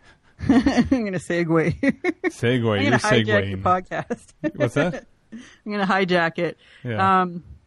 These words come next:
Speaker 1: I went to see Weird Al last week.
Speaker 2: Oh, nice. How, I,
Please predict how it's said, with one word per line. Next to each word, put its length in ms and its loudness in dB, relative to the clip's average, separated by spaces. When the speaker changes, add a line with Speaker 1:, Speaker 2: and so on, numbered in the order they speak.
Speaker 1:
I 100 2
went 120 2
to 40 -2
see 180 -6
Weird 260 -2
Al 200 2
last 300 -10
week. 340 -18
Speaker 2:
Oh, 180 -2
nice. 380 -2
How, 220 -4
I, 180 -12